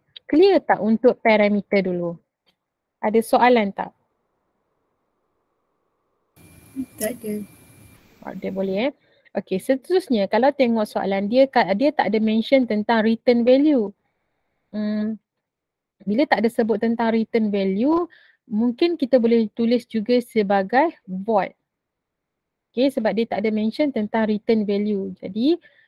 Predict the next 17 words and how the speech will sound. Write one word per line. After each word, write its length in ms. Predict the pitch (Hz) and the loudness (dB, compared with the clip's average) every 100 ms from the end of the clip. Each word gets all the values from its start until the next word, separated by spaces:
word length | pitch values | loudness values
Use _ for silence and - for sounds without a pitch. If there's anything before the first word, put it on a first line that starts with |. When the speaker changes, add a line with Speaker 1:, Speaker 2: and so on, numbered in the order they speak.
| _ - | _ -6
Speaker 1:
kat 160 | - | -6
sini 240 | - 220 302 | -4 -2 -2
kita 240 | 269 - 202 | -4 -6 -4
boleh 240 | 196 202 | -2 -4
tukar 400 | 208 196 - 214 | -6 -6 -2 0
dia 180 | 220 285 | 2 2
menjadi 640 | 214 180 175 180 202 339 - _ _ 185 | 0 -4 -6 -6 0 -2 -2 _ _ -16
void. 300 | 190 190 - _ _ _ _ _ _ _ - | -8 -8 -8 _ _ _ _ _ _ _ -16
Okey. 340 | - - 294 392 _ _ _ _ _ _ _ _ _ _ _ _ _ _ _ _ _ _ _ _ _ _ _ _ _ _ _ _ _ _ _ _ _ _ _ _ | -14 -2 -2 -2 _ _ _ _ _ _ _ _ _ _ _ _ _ _ _ _ _ _ _ _ _ _ _ _ _ _ _ _ _ _ _ _ _ _ _ _
Okey, 100 | 185 | -4
dapat 260 | 196 254 240 302 | 0 2 2 2
eh, 160 | 226 | 2
ini 160 | 233 254 | 0 0
untuk 400 | 226 214 220 - | -2 -2 -4 -4
soalan 420 | - 196 214 214 | -2 0 0 -2
nombor 540 | 202 196 196 208 339 | -2 -4 -2 -2 -2
satu. 640 | - - 196 180 - 185 | -6 -8 -6 -6 -10 -12